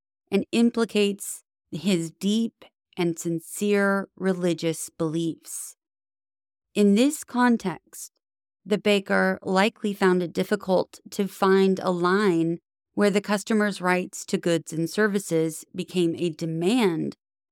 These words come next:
for him to exercise the right of his own personal expression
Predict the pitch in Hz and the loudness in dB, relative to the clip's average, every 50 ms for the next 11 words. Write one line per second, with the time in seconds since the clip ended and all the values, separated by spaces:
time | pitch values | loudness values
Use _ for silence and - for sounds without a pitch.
0 | _ _ - - 180 175 160 185 214 247 269 294 302 - 233 185 - 180 175 175 | _ _ -8 -8 -6 -4 -2 2 4 6 6 6 6 4 0 0 0 -2 -4 -4
1 | - - 175 160 - - 165 160 160 156 160 156 - - - _ _ _ - 190 | -4 -8 -10 -8 -6 -6 -6 -6 -6 -6 -8 -8 -10 -12 -16 _ _ _ -6 -2
2 | 175 185 175 170 170 180 165 170 165 - - _ - 196 202 208 208 208 214 220 | 0 0 0 0 -2 -4 -4 -6 -6 -6 -6 _ 2 2 4 4 4 2 0 0
3 | 214 202 - - 196 190 - - 190 185 180 170 165 - 160 165 - - - - | -2 -4 -4 -4 -4 -4 -2 -2 0 0 2 0 0 -2 -4 -8 -8 -10 -6 -4
4 | 180 180 180 - - - 147 - - - - | -2 -2 -2 -4 -8 -10 -10 -10 -10 -12 -12